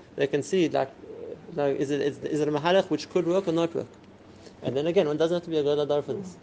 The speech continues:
People waste Gadol's time with this kind of thing too, but one doesn't need to be a Gadol Hadar for that. One just needs somebody who's a Talmid Chacham, who's trained his mind how to think through stages logically. And then you can already see, one second, you say you have this plan, it's gonna do this, no, it doesn't make sense, this isn't mukhrach, it doesn't have to be like that.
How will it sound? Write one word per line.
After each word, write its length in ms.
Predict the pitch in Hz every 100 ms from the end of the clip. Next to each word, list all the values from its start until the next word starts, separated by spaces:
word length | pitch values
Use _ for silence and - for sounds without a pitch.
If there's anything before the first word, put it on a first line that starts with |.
| - - - -
People 220 | 170 151
waste 200 | 151 147
Gadol's 280 | 123 131 131
time 180 | - 135
with 100 | 127
this 120 | 123
kind 160 | - 123
of 80 | 117
thing 160 | 143
too, 140 | 135 156
but 140 | 131
one 120 | 135
doesn't 200 | 139 165
need 140 | 160 185
to 80 |
be 100 | 156
a 80 | 131
Gadol 240 | 120 120 117
Hadar 180 | 113
for 100 | 110
that. 160 | 104 101 - - - -
One 120 | 131
just 140 | 135 180
needs 160 | 180
somebody 340 | 160 143 151 156
who's 120 | 139
a 40 |
Talmid 260 | 135 139 131
Chacham, 340 | 127 - 139 147 - -
who's 120 | 135
trained 360 | - - 160 165
his 100 | 127
mind 220 | 127 123
how 80 | 120
to 100 | 139
think 260 | 151 131
through 220 | - 139
stages 360 | 139 - 135 160
logically. 380 | 208 165 151 127 - - - - - -
And 100 | 117
then 80 | 131
you 80 |
can 100 | 151
already 220 | 160 170 190
see, 200 | 226 147
one 140 | 143
second, 260 | 151 143 127
you 80 | 127
say 160 | 165
you 60 | 160
have 80 | 131
this 100 | 127
plan, 260 | - 156
it's 120 | 143 -
gonna 160 | 131
do 60 | 123
this, 160 | 165
no, 160 | - 120 - - -
it 100 | -
doesn't 240 | 117 120 123
make 120 | 123
sense, 280 | 143 139 -
this 160 | -
isn't 260 | 135 123 113
mukhrach, 340 | 143 - 143
it 60 | 117
doesn't 200 | 117 117
have 180 | 127 139
to 80 | 143
be 100 | 143
like 180 | 135 131
that. 180 | 127